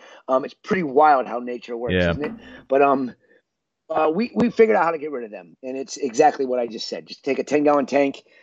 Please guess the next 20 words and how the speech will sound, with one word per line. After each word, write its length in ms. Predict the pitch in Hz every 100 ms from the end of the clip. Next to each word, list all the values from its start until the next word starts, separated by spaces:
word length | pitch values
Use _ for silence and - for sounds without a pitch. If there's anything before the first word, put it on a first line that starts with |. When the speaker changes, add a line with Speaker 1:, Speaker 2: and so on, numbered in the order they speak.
| _ -
Speaker 1:
you 80 |
know, 100 | 131
put 200 | 120 170
a 80 | 156
little 260 | 131 151 180
bit 80 | 156
of 80 |
water 260 | 151 156 151
into 220 | 147 151
it, 100 | 147
put, 140 | 143 - 143 135 - 98 _ _ 117
give 140 | 139
it 80 | 156
this 220 | 139 104 -
environment 520 | 131 127 147 147 147
where 160 | 135 127
it's 80 |
gonna 180 | - 127
be 400 | 123 160 165 160
Speaker 2:
Open 100 | 101